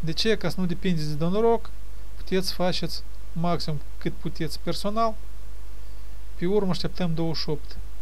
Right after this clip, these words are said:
august, când va fi loterie, cine va câștiga, vom afla. Este și grupul lor Telegram,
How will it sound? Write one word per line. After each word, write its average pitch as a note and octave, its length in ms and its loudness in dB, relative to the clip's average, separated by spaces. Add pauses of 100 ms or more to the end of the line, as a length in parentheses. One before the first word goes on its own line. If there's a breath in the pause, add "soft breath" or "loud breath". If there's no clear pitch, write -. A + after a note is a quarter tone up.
(240)
august, F#3 420 0
când F#3+ 180 0
va E3+ 140 0
fi E3+ 220 0
loterie, F3 680 0 (480 loud breath)
cine F3 260 0
va D3+ 120 0
câștiga, F3 480 0
vom D#3 260 0
afla. C3+ 340 0 (2000 loud breath)
Este E3 320 0
și - 240 -2
grupul D#3 320 0
lor D3 240 0
Telegram, G3+ 600 0